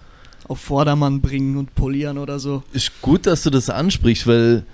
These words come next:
Speaker 2: ja, ich, wir hatten es vorhin mal kurz darüber gehabt. Ich hab gesagt, ich find's geil, weil wir sind so ein bisschen meine Beine durchgegangen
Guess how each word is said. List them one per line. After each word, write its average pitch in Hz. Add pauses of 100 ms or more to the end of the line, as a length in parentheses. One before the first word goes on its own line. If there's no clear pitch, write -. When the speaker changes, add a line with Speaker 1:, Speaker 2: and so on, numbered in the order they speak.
(720)
Speaker 2:
ja, 127
ich, 123
wir 123
hatten 151
es 139
vorhin 151
mal 147
kurz 139
darüber 139
gehabt. 131
Ich 135
hab 117
gesagt, 123
ich 117
find's 127
geil, 143
weil 131
wir 131
sind 127
so -
ein 117
bisschen 127
meine 113
Beine 131
durchgegangen 135